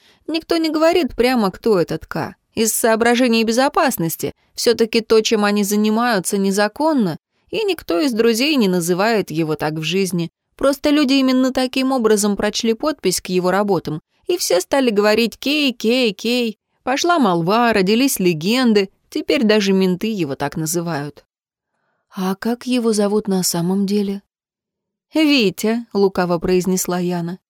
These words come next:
«Витя? Это как-то», Джемма прочистила горло, «н-, не очень ему подходит, разве нет?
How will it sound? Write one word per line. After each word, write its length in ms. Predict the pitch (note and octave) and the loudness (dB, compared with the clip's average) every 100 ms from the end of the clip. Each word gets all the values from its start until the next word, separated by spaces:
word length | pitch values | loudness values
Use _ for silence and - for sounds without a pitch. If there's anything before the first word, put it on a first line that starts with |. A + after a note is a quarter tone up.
| _ _ _ _ _ | _ _ _ _ _
«Витя? 580 | E3 E3 A3 C#4 D4 C4+ _ _ _ _ _ _ _ _ - | -6 -4 -4 -6 -8 -10 _ _ _ _ _ _ _ _ -12
Это 340 | G3 G3+ G3+ | -6 -4 -4
как-то», 640 | - F#3+ - G#3 F#3+ F#3 F3 _ _ _ _ - | -4 -8 -6 -4 -2 -2 -6 _ _ _ _ -8
Джемма 460 | F3 D#3+ E3 D#3+ D#3 | -4 -2 0 0 -2
прочистила 640 | E3 E3+ - D#3+ - F3 | -4 -4 -4 -6 -2 -2
горло, 420 | E3+ B3 C4 A3 - _ _ _ - | 0 0 2 2 -2 _ _ _ -20
«н-, 720 | A2 A2 B2 G#3+ G3 G#3 G#3+ | -18 -12 -2 -2 0 0 2
не 100 | G#3 | 2
очень 400 | F#3 A3+ C4 A#3+ | 2 2 2 2
ему 260 | A3+ A3+ G#3+ | 2 2 2
подходит, 640 | G#3+ - - G3+ G3+ G3+ | -2 -4 -2 0 2 2
разве 340 | G3+ F#3+ G#3 | 2 2 2
нет? 300 | A3 E4+ - | 2 0 -4